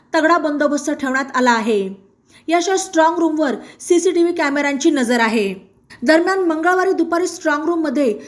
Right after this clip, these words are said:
सर्व मतदान यंत्रे उमेदवारांच्या प्रतिनिधींच्या समक्ष सील करण्यात आले.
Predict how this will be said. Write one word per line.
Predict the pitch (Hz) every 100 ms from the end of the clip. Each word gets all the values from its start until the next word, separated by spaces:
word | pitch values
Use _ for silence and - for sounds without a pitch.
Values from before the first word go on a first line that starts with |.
| -
सर्व | - 339 359 381
मतदान | 339 330 320 320
यंत्रे | 294 269 285 220 - - -
उमेदवारांच्या | 311 370 370 370 359 339 370
प्रतिनिधींच्या | 359 302 330 320 320 320
समक्ष | 311 277 277 -
सील | 330 330 302
करण्यात | 302 285 247 240
आले. | 233 226 196